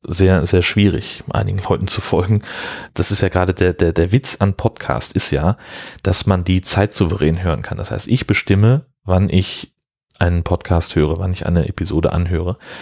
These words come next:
Und ich bestimme vor allen Dingen auch, wann ich auf Pause drücke und wann ich weiterhöre. Und wenn ich also so mein, mein typisches,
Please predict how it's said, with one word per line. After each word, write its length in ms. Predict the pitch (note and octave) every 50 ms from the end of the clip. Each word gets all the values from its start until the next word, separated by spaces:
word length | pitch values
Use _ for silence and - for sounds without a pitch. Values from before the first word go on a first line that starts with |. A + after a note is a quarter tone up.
| - - - - - - -
Und 160 | G#2+ G#2 F#2+
ich 120 | F#2+ -
bestimme 340 | - - - - A2+ G#2+ G#2
vor 180 | - - - -
allen 100 | F2+ F#2
Dingen 120 | F#2+ -
auch, 160 | - E2+ E2+
wann 140 | F2 F2+ G2
ich 120 | G2 -
auf 140 | - - -
Pause 320 | - F2+ F2+ G#2+ A2+ B2 A2
drücke 320 | - - A2+ - - G#2
und 180 | E2 E2+ F#2 F2+
wann 120 | F2+ F2+
ich 120 | F2+ F2
weiterhöre. 540 | F2+ E2+ F2 - E2 E2+ F#2 F2 E2+ E2 - - _ _ - - - - - - - _
Und 140 | - F#2 F2+
wenn 140 | F#2+ G#2 A2+
ich 180 | G#2+ A2+ -
also 340 | F#2+ F#2+ G2 G2 F#2+ F2+ - -
so 160 | - - G2
mein, 220 | E2+ D#2 E2 E2+ -
mein 120 | D2+ D#2 -
typisches, 640 | - - D#3 D3 - - G#2 - - - - -